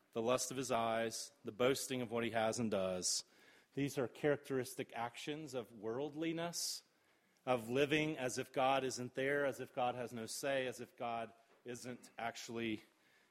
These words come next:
involved." And so here's what happens. If you heed what John's saying, I can make a guarantee to you. You will feel embarrassed and weird sometimes.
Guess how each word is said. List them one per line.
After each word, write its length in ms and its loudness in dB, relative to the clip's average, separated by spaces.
involved." 840 2
And 160 2
so 300 8
here's 320 2
what 120 0
happens. 680 -6
If 180 -2
you 100 -4
heed 480 -2
what 220 0
John's 340 0
saying, 540 0
I 120 -4
can 160 -4
make 180 0
a 60 2
guarantee 540 -2
to 160 -10
you. 200 -12
You 440 2
will 160 4
feel 500 2
embarrassed 680 2
and 180 -4
weird 420 0
sometimes. 720 -12